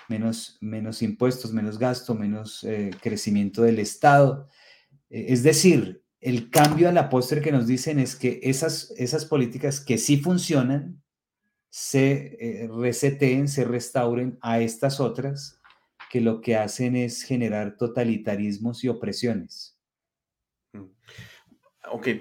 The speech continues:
Speaker 2: te has referido a un tema que es otro, eh, asunto central y que define esas izquierdas y derechas, que tiene que ver con la familia y el rol,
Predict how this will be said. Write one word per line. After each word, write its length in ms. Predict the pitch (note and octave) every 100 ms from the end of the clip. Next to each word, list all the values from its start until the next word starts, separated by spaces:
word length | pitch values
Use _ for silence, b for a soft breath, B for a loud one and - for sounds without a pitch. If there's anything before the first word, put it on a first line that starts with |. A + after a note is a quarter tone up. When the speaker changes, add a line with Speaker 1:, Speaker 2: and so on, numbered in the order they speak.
| - - A2+
Speaker 2:
te 100 | D#3
has 60 | D#3+
referido 580 | D#3 C3+ C3+ C#3+ C#3 -
a 140 | G#2
un 200 | A#2 A#2
tema 360 | B2 A#2 A2+ G#2+
que 480 | F#2 F2 E2+ E2+ _ b b b b b _
es 260 | A2+ A2 -
otro, 640 | C3 B2 A#2 G2+ G2 - _ - -
eh, 140 | - -
asunto 680 | - - G#2 G2+ G#2+ - -
central 720 | - F#2+ F2+ E2+ G#2+ F#2+ F#2+ -
y 160 | F#2
que 180 | - F#2
define 720 | F#2 F2+ - D3 G2 F2 - -
esas 320 | G2+ A2 G2
izquierdas 460 | - G#2+ G2+ G2 F2+
y 60 |
derechas, 360 | E2 F2+ F2 F2
que 80 | -
tiene 240 | A2+ A#2
que 120 | F#2
ver 280 | F#2 G#2 G#2+ B B B B _ -
con 460 | G2+ F#2 E2+ F2+ -
la 180 | F#2
familia 760 | F2+ F2+ A2+ A2+ G#2 G#2 G#2 - -
y 140 | F2+
el 160 | F2 F2
rol, 580 | G#2 B2 A2+ B2+ C3